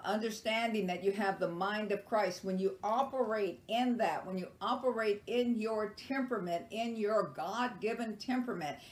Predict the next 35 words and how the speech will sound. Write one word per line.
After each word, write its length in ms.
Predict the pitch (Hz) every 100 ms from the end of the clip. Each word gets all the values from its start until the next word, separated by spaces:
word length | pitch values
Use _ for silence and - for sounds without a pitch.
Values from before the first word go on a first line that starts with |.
| -
then, 440 | 175 247 233 202 - - - - - - - - 165
uh, 260 | 214 190 175 190
you 140 | - 208
can 180 | - 196
take 320 | - 247 -
on 340 | 185 220 240 220
the 100 | 180
mind 360 | 175 170 170
of 160 | 160 -
Christ, 340 | 190 165 160 -
because 260 | 190 185
he 140 | 240 196 -
put 160 | 269 269
a 100 | 277
place 480 | 277 254 185 156 - -
in 220 | 180 190 -
every 460 | - 240 240 247 269
person's 720 | 247 - 233 226 254 226 202
temperament 640 | - - 254 240 185 156 - - -
to 100 | 202
be 240 | 202 202 -
able 460 | 247 269 233 185
to 180 | - 208 -
operate 720 | 214 277 269 220 196 185 175 - -
in, 240 | 208 214 208
in, 240 | 202 208 202
in 160 | 208
the 80 | 196
sphere 600 | - - 285 269 196 - - -
that 160 | - 202
he 160 | 220
wants 440 | 220 196 247 233 -
them 280 | 226 208 202
to 100 | -
operate. 800 | 190 185 - 156 147 - - -